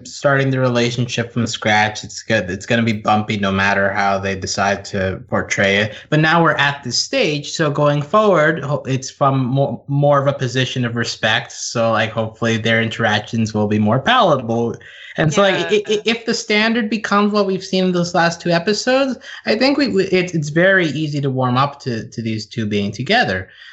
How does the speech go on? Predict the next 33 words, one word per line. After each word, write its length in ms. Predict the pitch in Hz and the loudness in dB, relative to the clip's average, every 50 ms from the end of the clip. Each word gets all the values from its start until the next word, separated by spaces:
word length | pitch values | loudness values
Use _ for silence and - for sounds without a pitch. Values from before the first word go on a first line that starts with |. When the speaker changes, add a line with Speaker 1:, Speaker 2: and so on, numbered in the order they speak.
| - _ _ - | -20 _ _ 2
Speaker 1:
But 280 | 156 151 151 143 160 | 4 4 4 2 2
yeah, 260 | 170 185 190 180 170 | 2 2 2 2 2
just, 200 | 165 180 170 175 | 0 -2 -2 -2
like, 220 | 190 170 143 - - - | -2 -4 -4 -8 -8 -6
at, 180 | 170 156 - 135 - - 143 139 - | -6 -6 -6 -10 -14 -14 -16 -10 -4
over 260 | 170 180 196 196 208 | 0 0 2 2 2
the 100 | 202 190 | 0 0
course 340 | 180 - - 185 175 170 170 | -2 0 0 0 0 2 0
of 40 | 170 | -4
the 100 | 156 143 | -4 -4
season, 380 | 139 - - 160 151 147 147 143 | -4 -2 -2 -2 -2 0 0 0
having 400 | 131 147 147 143 147 147 143 135 | 2 2 2 2 2 0 -2 -2
to 100 | 135 127 | -4 -6
see 220 | - - 135 131 | -4 -2 -2 -2
it 160 | 131 127 - | -2 -2 -4
progress 460 | - 117 104 117 123 120 117 - - | -6 -4 -2 0 0 0 0 -2 -8
through 260 | - 117 117 117 117 110 | -8 -4 -2 -2 -2 0
the 400 | 107 110 110 107 101 104 101 - _ _ | 0 0 0 0 -2 -6 -10 -14 _ _
bumps 440 | - 117 113 113 110 110 - - - | 0 0 0 0 -2 -6 -8 -8 -6
and 280 | - 104 104 101 98 101 | -2 -2 -2 -2 -2 -2
grinds, 560 | 104 104 110 110 110 107 104 104 101 - - | 0 0 2 2 2 2 0 -2 -4 -4 -4
like, 260 | 101 98 101 101 - | -2 -2 -2 -4 -6
it, 140 | 85 90 - | -10 -10 -6
it, 240 | - 107 104 - - | -4 -4 -4 -2 -2
it 120 | 104 110 107 | -2 0 2
was 180 | 110 107 98 - | 2 0 0 -2
a 60 | 98 | -2
bit 180 | 104 101 101 | -2 -4 -4
tough 280 | - - 110 101 - - | -2 -2 -2 -2 -2 -6
to 100 | - 95 | -8 -6
watch 340 | 95 101 101 101 101 101 - | -2 0 2 2 0 -2 -4
at 140 | 95 - - | -8 -8 -8
times. 480 | - 92 92 92 92 95 95 - - | -6 -4 -2 -2 -2 -2 -4 -6 -10